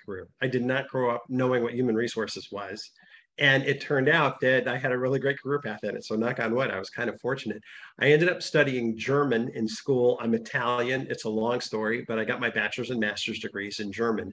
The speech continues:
And I had no idea what I was gonna do when I got out of U C L A.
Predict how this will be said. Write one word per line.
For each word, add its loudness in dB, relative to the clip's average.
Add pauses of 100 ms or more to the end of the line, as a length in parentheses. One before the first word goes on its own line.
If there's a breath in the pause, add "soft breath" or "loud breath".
And -4
I -4
had -2
no 2
idea 2
what -2
I -2
was -12
gonna -4
do -6
when -6
I -8
got -6
out -10
of -10
U -4
C -4
L -4
A. -4